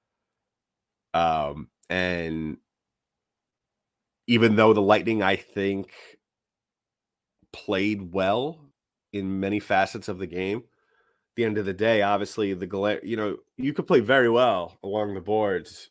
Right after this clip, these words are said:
win sixty percent of the faceoffs, but if you don't score, y-, you don't, you don't win. It's, it's as simple as that. It's simple math. And, and anyone that is, is confused by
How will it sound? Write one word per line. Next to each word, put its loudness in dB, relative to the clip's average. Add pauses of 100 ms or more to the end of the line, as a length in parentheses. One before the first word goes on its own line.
(160)
win -2
sixty -8
percent -2
of 0
the -4
faceoffs, -2 (880)
but 6
if 4
you 2
don't 4
score, 6
y-, -8 (760)
you -10
don't, -2 (400)
you -4
don't -2
win. -4 (360)
It's, -12
it's -8
as -2
simple 2
as 2
that. 4
It's -8
simple -4
math. -4
And, -6
and -8
anyone 2
that 0 (520)
is, 0
is -2
confused -2 (600)
by 6